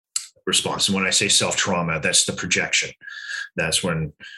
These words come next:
we're all, we're not receiving anymore. We're only projecting what we think, thought, assumptions, faith, ideology. It's everything that's a derivative to what we think, thought,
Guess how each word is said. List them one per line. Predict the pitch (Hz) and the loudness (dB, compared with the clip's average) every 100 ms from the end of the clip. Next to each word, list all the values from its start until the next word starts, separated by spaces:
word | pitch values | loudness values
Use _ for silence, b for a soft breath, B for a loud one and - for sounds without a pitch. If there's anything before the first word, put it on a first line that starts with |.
| B | B
we're | 92 92 | -2 0
all, | 95 | 2
we're | 92 | 0
not | 92 92 | 0 0
receiving | 87 85 101 95 95 | 0 2 2 2 2
anymore. | 95 92 | 0 0
We're | 87 87 | 0 0
only | 90 | 0
projecting | 90 87 95 85 92 | 2 2 2 2 0
what | 90 87 | 0 0
we | |
think, | 82 - 87 | 0 0 0
thought, | - - 92 92 90 | -2 -2 0 2 0
assumptions, | - - 101 90 - 92 90 87 | 2 4 4 2 2 0 0 0
faith, | 98 95 92 95 | 2 2 2 0
ideology. | 87 87 90 92 92 92 92 90 92 B B B | 0 2 2 2 2 2 2 0 0 B B B
It's | 92 - 107 | 0 2 2
everything | 101 107 110 101 | 2 0 0 2
that's | 95 92 - | 2 4 2
a | 90 | 2
derivative | 92 90 87 87 82 | 0 0 2 -2 0
to | - 87 | 0 0
what | 80 90 | 0 0
we | 87 | -2
think, | 90 - 90 78 | -4 0 0 0
thought, | - 90 82 - | -2 0 0 -2